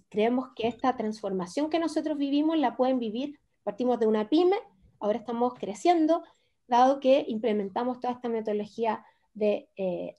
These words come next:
de experiencia. Entonces yo por eso quería contarles esta experiencia que nosotros tuvimos para transmitir y ver cómo las podemos, eh, a-, aportar a sus negocios en particulares.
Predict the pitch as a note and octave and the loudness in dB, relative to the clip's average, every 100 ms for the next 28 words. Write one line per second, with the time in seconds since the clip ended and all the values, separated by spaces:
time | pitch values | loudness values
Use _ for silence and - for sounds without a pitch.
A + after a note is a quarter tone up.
0 | _ G3+ G3+ - E3 B2+ D3+ - _ _ | _ -14 -12 -12 -10 -12 -16 -20 _ _
1 | _ _ _ _ _ _ _ _ _ _ | _ _ _ _ _ _ _ _ _ _
2 | - C4+ C#4+ C#4 C4+ B3+ C#4 D4 C4+ A#3 | 0 2 2 0 2 2 2 2 0 0
3 | A#3+ A#3 - - _ _ F#3 F#3 G#3+ A#3+ | 2 2 0 -12 _ _ -6 -2 0 0
4 | A#3+ A3 A3 F#3+ A3 A#3 B3 G3+ F#3 C4 | -2 -6 -8 -4 -4 -4 -6 -6 -6 -6
5 | D#4+ E4+ - F4 D#4 D4 E4 - _ _ | -6 -4 0 4 6 4 0 -6 _ _
6 | - G3+ G3 F#3+ G3 F#3+ B3 C#4 B3 C4+ | -6 -6 -6 -6 -6 -4 -2 0 0 -2
7 | C#4+ - C4 C4 - - - G#3+ A3 G#3+ | -2 -2 0 0 -2 -6 -4 -4 -2 -4
8 | G3+ - _ _ - F3 E3 - - F#3+ | -6 -10 _ _ -10 -8 -10 -16 -12 -10
9 | - G3+ G3+ F#3+ A3+ B3+ - F#3+ F#3+ - | -8 -6 -6 0 0 0 -4 -8 -8 -2
10 | D#4 D#4 C#4 B3 B3+ C4+ - A#3+ A3+ - | -2 0 0 0 0 -2 -6 -4 -6 -8
11 | F#3 D3+ A#2+ | -10 -10 -10